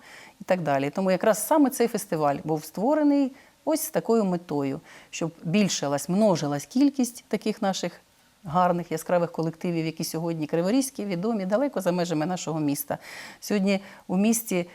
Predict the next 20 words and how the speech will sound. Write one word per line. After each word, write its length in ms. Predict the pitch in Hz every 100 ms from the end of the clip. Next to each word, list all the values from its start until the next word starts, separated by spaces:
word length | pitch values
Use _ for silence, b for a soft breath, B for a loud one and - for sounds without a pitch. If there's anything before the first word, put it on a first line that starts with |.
| B
всього 360 | - 214 190 180
сто 180 | -
тридцять 320 | 160 156 - 147
три 120 | 156
колектива, 640 | - 151 147 269 - 180 -
і 80 |
половина, 600 | 185 175 170 165 254 311 202
шістдесят 600 | 190 165 175 - 311 311
шість 400 | - 185 143 151
із 160 | 151
них, 360 | 156 247 277 - _
мають 560 | 147 156 180 247 262 -
ось 180 | 190 196
такі 240 | 185 -
почесні 480 | 196 175 180 190 185
звання, 420 | 165 170 147 110 - _ B B B
різні 300 | 196 160 151
напрямки 500 | 190 226 202 190 165
і 60 | 175
жанри. 440 | 160 143 143 156